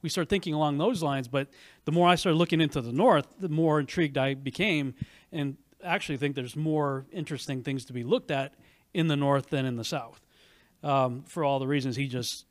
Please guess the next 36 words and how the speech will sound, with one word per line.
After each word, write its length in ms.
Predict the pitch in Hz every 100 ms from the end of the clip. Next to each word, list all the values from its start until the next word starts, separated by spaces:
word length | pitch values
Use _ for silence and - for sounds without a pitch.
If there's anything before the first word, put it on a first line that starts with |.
| _
said. 280 | - 170 135
I 40 |
mean, 120 | 127
there's 220 | 165 156
a, 180 | 147 123 - _ - - - - - -
a 100 | 143
whirlpool 600 | 117 160 202 160 147 139
that's 120 | 123
something 220 | 160 139
like 180 | 135 120 -
four 200 | - 160
hundred 220 | 156 151
and 120 | 143
thirty 260 | - 160 160
miles 320 | 147 151 151
or 60 | 147
something 160 | 160
like 140 | 160 143
that 140 | 147
across, 500 | 139 170 165 165 - - - - - -
a 120 | 131
huge 340 | 117 175 175 131
whirlpool 600 | 139 160 156 165 160 147
that, 280 | 143 147 139
that 280 | 131 135
surrounds 520 | - - 170 147 147 135
this 120 | 127
chasm 600 | - 170 165 156 160 143
that 180 | 131 135 - 151 -
Mount 320 | 170 143 151
Meru 280 | 151 156 160
comes 240 | 170 151
up 100 | 156
out 180 | 147 160
of 80 | 160
it. 180 | 165